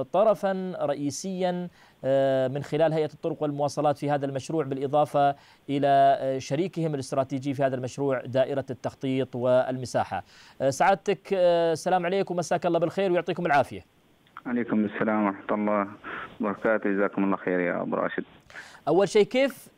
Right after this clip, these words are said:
Speaker 1: آه، كيف شعورك وأنت ترى أمامك ثمرة هذا العمل الدؤوب، آه، وثمرة إصرار صاحب السمو حاكم الشارقة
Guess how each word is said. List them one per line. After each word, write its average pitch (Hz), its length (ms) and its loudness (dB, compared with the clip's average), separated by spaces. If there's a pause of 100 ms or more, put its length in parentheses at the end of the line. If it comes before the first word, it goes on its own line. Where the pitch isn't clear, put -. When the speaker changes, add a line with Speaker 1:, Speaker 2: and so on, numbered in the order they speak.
Speaker 1:
آه، 190 360 2 (340)
كيف 262 200 2
شعورك 269 720 0
وأنت 233 640 2 (960)
ترى 220 220 6
أمامك 202 640 2 (340)
ثمرة 190 1000 2
هذا 170 640 2
العمل 165 580 -2
الدؤوب، 160 880 -2 (120)
آه، 143 260 2
وثمرة 151 960 0 (840)
إصرار 220 460 0
صاحب 180 340 -2
السمو 180 340 -6
حاكم 165 340 -4
الشارقة 160 600 0